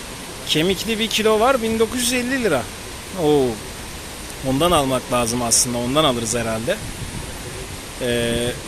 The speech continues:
onun dışında diğer şeyler de var tabii. Köfteci Ramiz kısmı zaten sol taraf. Asıl bizim geliş amacımız burada kuzu çevirme yemek. Kuzu çevirme etli yumurta ilginçmiş.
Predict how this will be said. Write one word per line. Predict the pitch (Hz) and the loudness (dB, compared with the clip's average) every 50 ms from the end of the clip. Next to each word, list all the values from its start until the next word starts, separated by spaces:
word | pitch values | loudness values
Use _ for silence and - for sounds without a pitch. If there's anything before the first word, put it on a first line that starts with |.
| - 139 | -8 -4
onun | 131 135 151 165 160 | -2 -2 0 0 2
dışında | 160 160 - 156 156 180 185 175 | 2 2 2 2 4 4 4 4
diğer | 180 180 170 175 175 | 6 6 6 6 6
şeyler | 165 - 190 185 190 208 214 196 170 | 4 2 2 4 4 4 4 6 6
de | 147 | 6
var | 131 127 117 | 6 4 4
tabii. | - - 123 120 | 2 0 -2 -2
Köfteci | 117 - 156 143 - - 175 160 156 175 160 | 0 0 0 0 0 0 0 2 2 2 4
Ramiz | 156 160 160 165 170 - - | 4 4 4 4 2 0 0
kısmı | - 165 143 - - 131 120 | 0 0 0 0 2 0 2
zaten | 127 123 120 117 - 120 117 | 2 2 2 2 2 0 0
sol | - - 131 120 117 110 | 0 0 0 0 0 0
taraf. | - 123 131 175 202 - - - - - - - - - - - - - - - - 143 | 0 2 2 2 0 0 -4 -8 -10 -12 -12 -12 -12 -12 -12 -10 -10 -10 -10 -10 -4 0
Asıl | 143 147 - - 156 151 151 | 2 2 2 2 0 0 0
bizim | 147 151 165 151 | 2 2 2 4
geliş | 143 156 160 170 160 - 160 | 4 4 4 4 4 4 4
amacımız | 147 143 135 123 131 143 143 143 135 131 | 4 4 4 2 2 2 0 0 0 0
burada | 139 156 214 208 | 0 2 0 0
kuzu | - 247 233 262 240 | 2 0 0 2 4
çevirme | 220 226 185 160 147 143 135 | 4 4 4 4 4 4 4
yemek. | 127 123 117 113 107 - - - - - - - - - - - - - - - - - - - - - - - - - - - - - - | 4 4 4 2 0 -2 -4 -6 -6 -6 -6 -6 -6 -6 -6 -8 -8 -8 -10 -10 -10 -10 -12 -12 -10 -10 -10 -10 -10 -8 -8 -8 -8 -8 -6
Kuzu | 139 160 190 180 - | -6 -4 0 2 2
çevirme | 185 175 175 180 196 214 214 | 2 2 2 2 2 4 4
etli | 175 165 - - - 220 | 4 2 0 0 -2 0
yumurta | 208 208 196 202 196 185 - 220 220 | 2 2 2 2 0 0 0 0 2
ilginçmiş. | 190 160 143 143 135 120 - - 175 226 - - - - | 2 2 2 2 2 2 2 2 2 2 2 2 2 0